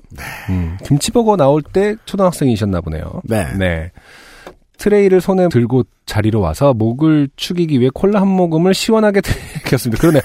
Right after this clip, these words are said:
Speaker 2: 자, 하나가 시작됐습니다. 빨대로.
Speaker 1: 네, 빨대를 썼어요.
Speaker 2: 빨대로 콜라를 먹었다.
Speaker 1: 음.
Speaker 2: 이어서 버거를 크게 한 입 베어 물고 우물우물 씹기 시작했습니다. 그런데 뭔가 이상했습니다. 버거를 깨문 곳에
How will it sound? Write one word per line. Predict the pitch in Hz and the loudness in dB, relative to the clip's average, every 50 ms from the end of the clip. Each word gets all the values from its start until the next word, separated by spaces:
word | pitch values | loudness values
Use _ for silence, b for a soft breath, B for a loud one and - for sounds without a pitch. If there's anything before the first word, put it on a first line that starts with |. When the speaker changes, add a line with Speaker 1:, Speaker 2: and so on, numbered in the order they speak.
| B B B B B - | B B B B B -4
Speaker 2:
자, | 139 123 | -2 0
하나가 | 123 113 185 226 214 202 | 0 0 2 2 2 2
시작됐습니다. | - 226 - - 170 - 160 127 123 | 0 -2 -2 -2 -2 0 0 0 0
빨대로. | - - 190 208 247 - - 208 180 165 196 | 2 2 2 2 2 2 2 2 2 4 4
Speaker 1:
네, | 240 233 | 4 2
빨대를 | 208 220 - 220 - 220 180 | 2 0 -2 -2 -2 -2 -2
썼어요. | 175 185 151 - - 139 113 95 85 - - | -2 -2 -2 -2 -2 -4 -4 -4 -8 -8 -4
Speaker 2:
빨대로 | - 190 196 - 190 185 190 196 | -4 -4 -2 0 0 0 2 0
콜라를 | - - 202 196 190 180 135 | 0 0 2 2 2 2 2
먹었다. | 110 98 101 98 - - 107 90 73 - - | 2 2 0 0 -2 -2 -2 -2 -4 -8 -14
Speaker 1:
음. | 101 95 85 73 71 b b b b b b b b b b b b b b b - | -16 -16 -16 -16 -20 b b b b b b b b b b b b b b b -2
Speaker 2:
이어서 | 139 127 143 151 156 - 190 185 175 | 0 2 4 4 4 4 2 2 4
버거를 | 123 131 135 139 151 160 156 | 4 2 2 2 0 -2 -2
크게 | - - - 254 226 196 185 151 127 143 190 | -4 -6 -4 -2 0 2 2 4 4 2 0
한 | 226 - 196 170 165 160 160 | 0 -2 -2 0 2 2 2
입 | 165 170 147 - | 2 2 0 0
베어 | - 113 120 123 127 | 0 2 2 4 4
물고 | 117 107 98 113 147 156 143 | 2 2 0 0 -2 0 2
우물우물 | 131 127 131 135 131 127 131 143 156 | 2 4 4 4 4 4 4 2 2
씹기 | - - 160 - _ - 160 156 | 0 -4 -8 -10 _ -2 -2 -2
시작했습니다. | - - 170 156 - - 151 - - 110 98 92 85 87 82 76 71 71 76 - - B B B B B B B B - | 0 0 -2 0 0 -2 -4 -2 -2 -2 0 0 2 0 0 0 -2 -6 -10 -14 -16 B B B B B B B B -4
그런데 | - 185 208 247 | 0 0 2 2
뭔가 | 247 220 220 226 202 | 2 2 2 2 2
이상했습니다. | 160 - 170 147 139 - - 113 98 95 87 | 2 2 2 0 0 0 -2 -2 -2 -2 0
버거를 | - 123 135 147 165 170 170 165 156 | 2 2 2 2 2 2 2 2 0
깨문 | 147 165 160 156 151 139 | 0 0 0 2 2 2
곳에 | 131 123 - 156 | 2 2 2 2